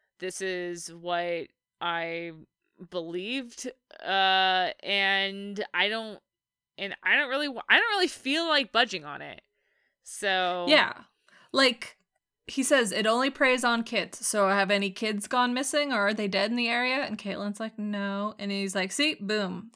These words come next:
Speaker 2: I've killed the thing. That's it."
Speaker 1: Yeah, there you go.
Speaker 2: Yeah. So from this, we go back to a flashback. The four kids settle into a stack of newspapers,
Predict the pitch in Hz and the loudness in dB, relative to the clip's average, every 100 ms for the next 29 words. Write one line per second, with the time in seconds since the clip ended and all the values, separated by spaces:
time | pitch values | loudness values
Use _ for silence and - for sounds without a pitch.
0 | - 196 - 208 190 190 185 135 - - | -4 -4 0 0 0 -4 -4 -8 -10 -6
1 | 185 185 - - _ _ _ _ _ - | -6 -4 -8 -8 _ _ _ _ _ -18
2 | 175 _ 196 185 156 151 - - _ _ | -18 _ -4 -4 -4 -12 -18 -20 _ _
3 | _ 220 - - - _ - - - - | _ -2 -2 -2 -6 _ -20 -20 -16 0
4 | 254 240 240 220 - - 285 302 262 240 | 4 6 4 0 -2 2 4 4 2 0
5 | 247 - 214 208 190 185 185 196 208 185 | -2 -8 -4 0 2 2 0 -2 -4 -2
6 | 180 175 - - 214 202 226 220 - 269 | 0 -2 -2 -6 -4 0 4 4 4 2
7 | 294 339 - _ - _ - 196 220 196 | 2 0 -12 _ -20 _ -6 0 4 4
8 | 196 185 - - - 233 226 226 - 254 | 4 0 -4 -6 0 2 2 0 -4 -2
9 | 247 233 - - 208 202 - 202 202 220 | -2 -4 -8 -4 -2 0 -2 -4 -4 -4
10 | 220 190 - 185 196 247 247 247 - 220 | -4 -4 -4 -4 -2 -4 -4 -4 -4 -6
11 | 180 170 170 196 | -6 -6 -6 -6